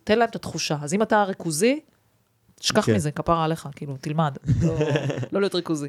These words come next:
Speaker 2: תשחרר, תשחרר,
Speaker 1: תשחרר.
Speaker 2: תשחרר, כן.
Speaker 1: דניאל, אחר כך תודה לי.
Speaker 2: <laughs> אוקיי. טוב, בואי נדבר על איזה קטע, באמת נראה לי שזה, בואו נגיד ככה, יש לך הרבה טייטלים, אבל אני חושב שזה אולי אחד הטייטלים שאני חושב שאם אני הייתי את,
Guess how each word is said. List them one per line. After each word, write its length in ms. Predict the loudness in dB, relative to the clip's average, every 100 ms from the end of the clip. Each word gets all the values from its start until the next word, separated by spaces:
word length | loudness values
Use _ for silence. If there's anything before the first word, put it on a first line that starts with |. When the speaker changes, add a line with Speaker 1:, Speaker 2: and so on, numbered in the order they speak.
| -10
Speaker 2:
תשחרר, 460 | 0 0 2 -2 -2
תשחרר, 140 | -4
Speaker 1:
תשחרר. 300 | -2 0 0
Speaker 2:
תשחרר, 140 | -2 -4 -4 -2
כן. 60 |
Speaker 1:
דניאל, 340 | 0 0 0 -4 -12 _
אחר 100 | -20
כך 120 | -12
תודה 260 | -8 -8 -8
לי. 120 | -6 2 2 4 2 2 0 -6
Speaker 2:
<laughs> 680 | -10 _ -20 -20 _ -20 _
אוקיי. 420 | -2 2 2 2 -2 _ _ _
טוב, 200 | 0 2
בואי 120 | 4
נדבר 280 | 2 2 0
על 80 | 0
איזה 160 | 0 -2
קטע, 640 | -4 -2 -2 -2 -4 -8 -10 _ _
באמת 500 | -8 2 4 4 2
נראה 240 | 0 2 2
לי 120 | 0
שזה, 640 | -2 -4 -4 -4 -6 -8 -14 -20 _ _ _ _ _
בואו 240 | 2 4 4
נגיד 200 | 2 0
ככה, 280 | -2 0
יש 140 | 0 0
לך 140 | -4
הרבה 240 | -4 -2 0
טייטלים, 540 | 0 -2 -2 -2 -4 -10 _ _ _ _ -2
אבל 80 |
אני 60 | -2
חושב 120 | -2
שזה 180 | -6 -2
אולי 380 | 2 2 2 0
אחד 180 | -2 -6
הטייטלים 420 | -4 -4 -4 -4
שאני 160 | -6 -10
חושב 160 | -8
שאם 480 | -2 2 2 2 -2
אני 120 | -2 0
הייתי 320 | -2 -2 0
את, 160 | 0